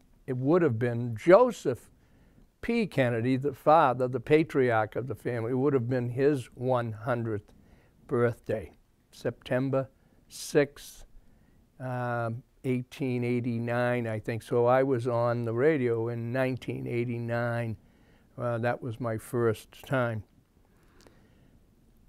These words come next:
But anyway, the Democratic Party under John Kennedy, who I adored, I was a very, uh, committed.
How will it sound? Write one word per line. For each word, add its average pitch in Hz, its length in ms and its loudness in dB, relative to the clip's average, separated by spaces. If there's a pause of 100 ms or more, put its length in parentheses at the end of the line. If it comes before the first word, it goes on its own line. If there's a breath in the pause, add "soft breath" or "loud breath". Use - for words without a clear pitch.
(240)
But 190 140 10
anyway, 226 340 10
the 165 100 2
Democratic 190 880 6
Party 147 420 6
under 147 280 2
John 143 440 2
Kennedy, 156 500 4
who 143 260 0
I 147 160 8
adored, 147 520 6
I 131 200 2
was 127 260 -2
a 120 80 -2
very, 139 580 2 (140)
uh, 135 360 -4 (300)
committed. 160 600 2